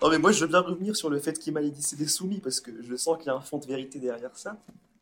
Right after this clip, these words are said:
Mais en soi, si on commence à parler de notre ressenti de voyage, euh, si je m'avance un peu dans, dans le podcast, j'ai quand même l'impression qu'il y a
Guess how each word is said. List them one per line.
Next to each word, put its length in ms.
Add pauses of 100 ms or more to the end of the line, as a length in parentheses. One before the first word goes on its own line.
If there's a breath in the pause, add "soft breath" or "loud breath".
(200)
Mais 80
en 100
soi, 300
si 280
on 140
commence 340
à 40
parler 280
de 60
notre 220
ressenti 340
de 60
voyage, 500
euh, 140 (580)
si 160
je 60
m'avance 340
un 80
peu 160
dans, 180
dans 120
le 80
podcast, 640 (320)
j'ai 120
quand 120
même 80
l'impression 480
qu'il 160
y 20
a 80